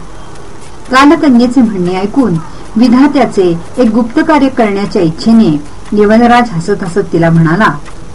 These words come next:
"योगदृष्टीने पाहून मी तुझ्यासाठी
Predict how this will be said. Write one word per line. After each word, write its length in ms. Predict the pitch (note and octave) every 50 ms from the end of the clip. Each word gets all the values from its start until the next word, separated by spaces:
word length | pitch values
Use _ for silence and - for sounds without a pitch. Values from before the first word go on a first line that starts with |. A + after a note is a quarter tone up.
| - - - - - - - -
"योगदृष्टीने 720 | A#3 C4 D4 E4 C#4+ E4+ C#4+ D4 B3+ A#3 - C4+ B3+ B3 B3+
पाहून 440 | A#3+ - A3+ G#3 G3+ G#3 G3+ G3+ G3+ G3+ - - - - -
मी 200 | A3+ C4+ D4+ D4 -
तुझ्यासाठी 720 | C#4 A3+ - A3 G3+ - - G3 E3 - G3+ F#3 F3+ F3